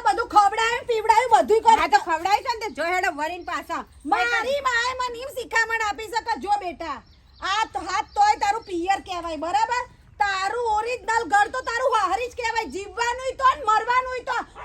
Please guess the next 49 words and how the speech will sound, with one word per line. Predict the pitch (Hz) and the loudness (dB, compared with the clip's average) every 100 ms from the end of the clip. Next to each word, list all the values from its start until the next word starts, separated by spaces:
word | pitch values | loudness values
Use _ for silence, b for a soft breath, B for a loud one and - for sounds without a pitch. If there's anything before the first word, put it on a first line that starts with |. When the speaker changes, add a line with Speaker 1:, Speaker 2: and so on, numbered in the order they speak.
| 381 | 4
Speaker 1:
ભલે | - 554 539 | 4 2 0
તારો | 554 571 330 | 0 2 2
ધણી | 427 440 508 | 2 2 -6
ના | 508 | -6
રહ્યો, | 523 508 427 | -4 -4 -2
જોઉં | 494 523 | 0 0
છું | 539 349 | -2 -2
તારા | 508 508 427 | -2 0 -2
આવું | 453 480 | -2 -6
ચેવી | 453 494 466 | -6 -6 -4
કાઢે | 427 427 403 | -2 -2 -2
છે. | 294 B B 403 | -6 B B 0
એટલે | 453 480 | 2 -2
તમે | 427 453 | -4 -4
એવું | 466 427 | -4 -4
વિચારતા | 466 494 523 571 | 0 0 2 2
હોય | 605 554 | 2 2
ને | 523 B B | 0 B B
કે | 453 415 | -2 2
ધક્કો | 403 381 494 453 | 2 2 -2 -2
મારીને | 440 494 427 | -2 -2 0
બહાર | 440 453 | 0 0
કાઢું, | 427 466 539 b 370 | 0 -2 -6 b -2
હું | 440 | 2
નહીં | 381 294 | 2 2
જવાની. | 311 269 208 180 - _ _ 349 | -4 -4 -10 -18 -20 _ _ -8
Speaker 2:
એમ | 339 | -4
નહીં, | 370 392 226 - 240 | -2 -2 -4 -12 -4
મરે | 311 339 440 466 | 0 4 4 2
ને | 392 | 0
એ | 370 | 2
દાડે | 415 403 | 0 0
આવજો | 359 415 466 | -2 -4 -4
તો | 480 | -4
અહીંથી | 339 415 370 | -4 -8 -4
ઠાઠડી | 359 285 349 415 | -4 -4 -6 -4
તમારી | 381 392 415 370 | -4 -4 -4 -6
કાઢશું. | 294 311 339 - - | -8 -8 -10 -10 -4
Speaker 1:
હું | - | 2
Speaker 2:
પણ | 415 | 2
અત્યારે | 392 415 415 - | 4 6 6 6
Speaker 1:
કરવા? | 330 370 | 4 2
Speaker 2:
જો | 466 | 2
અહીંથી. | 440 359 403 | 2 0 -6
Speaker 1:
હું | 453 - | -6 -4
કરવા? | 466 466 494 587 698 - | -4 0 2 0 -2 -2
Speaker 2:
તાણે | 453 494 539 | 0 0 0
આખા | 440 453 587 508 | 0 2 2 0
ઘરનું | 415 539 | -4 -4